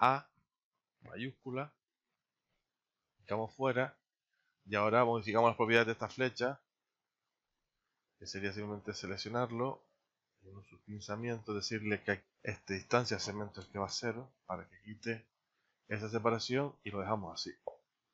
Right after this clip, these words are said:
Esto lo hemos llamado A prima, según el gráfico, vamos a ponerle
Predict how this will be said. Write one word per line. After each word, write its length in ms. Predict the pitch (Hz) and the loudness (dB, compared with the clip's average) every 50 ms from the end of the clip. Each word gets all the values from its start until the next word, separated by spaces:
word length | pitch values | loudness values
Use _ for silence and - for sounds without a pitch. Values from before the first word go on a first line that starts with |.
| _ _ _ _ _ _ _ _ _ _ _ _ _ _ _ _ _ _ _ _ _ | _ _ _ _ _ _ _ _ _ _ _ _ _ _ _ _ _ _ _ _ _
Esto 220 | - 98 - - 101 | -10 -10 -2 2 2
lo 60 | 107 | 2
hemos 120 | 104 107 | 4 6
llamado 440 | 104 98 98 104 104 98 92 - - _ | 6 6 8 8 6 6 4 2 2 _
A 180 | - 107 104 92 | 4 4 4 4
prima, 440 | 113 120 123 117 113 131 151 - - _ _ _ _ _ _ _ _ _ _ _ _ _ _ _ _ _ _ _ _ _ _ _ _ _ _ _ _ _ _ _ _ _ _ _ _ | 0 0 0 0 0 -2 -4 -6 -12 _ _ _ _ _ _ _ _ _ _ _ _ _ _ _ _ _ _ _ _ _ _ _ _ _ _ _ _ _ _ _ _ _ _ _ _
según 280 | _ 98 95 98 98 101 | _ -12 -10 -8 -6 -6
el 120 | 98 98 | 0 4
gráfico, 600 | 110 117 117 - - 110 117 - 139 139 - - _ _ _ _ _ _ _ _ _ _ _ _ _ _ _ _ _ _ | 4 4 4 2 -4 -10 -6 -6 -6 -6 -6 -8 _ _ _ _ _ _ _ _ _ _ _ _ _ _ _ _ _ _
vamos 320 | - 98 95 98 95 92 | -6 -6 -4 -6 -6 -6
a 80 | 95 90 | -6 -6
ponerle 600 | 95 101 101 98 95 98 101 101 107 110 107 - | -6 -6 -6 -6 -6 -6 -4 -2 -2 -2 -4 -6